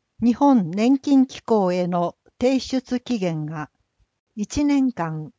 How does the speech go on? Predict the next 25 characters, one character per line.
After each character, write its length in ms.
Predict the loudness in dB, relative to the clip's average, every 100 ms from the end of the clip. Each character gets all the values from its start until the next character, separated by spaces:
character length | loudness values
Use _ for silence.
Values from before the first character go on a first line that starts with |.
| _ 2
延 220 | 2 4
長 280 | 2 2 2
さ 160 | -2
れ 140 | -4 -4
て 120 | -6
い 120 | -6
ま 160 | -8 -12
す。 260 | -16 -20 _ _ _ _ _ _ _ _ _ _ _ _ _ _ _ -8
対 180 | -4 -2
象 240 | -2 -2
者 180 | -2 -6
に 160 | -4 -4
は 280 | -6 -6 _ _ _ -10
同 260 | 0 2 2
機 180 | 0 -6
構 240 | -2 -2
か 180 | -2 -6
ら 240 | -4 -6 _ _
お 100 | -10
知 160 | -6 -2
ら 120 | -2
せ 140 | -2 -4
し 180 | -4
ま 160 | -10 -10
す。 260 | -14 -20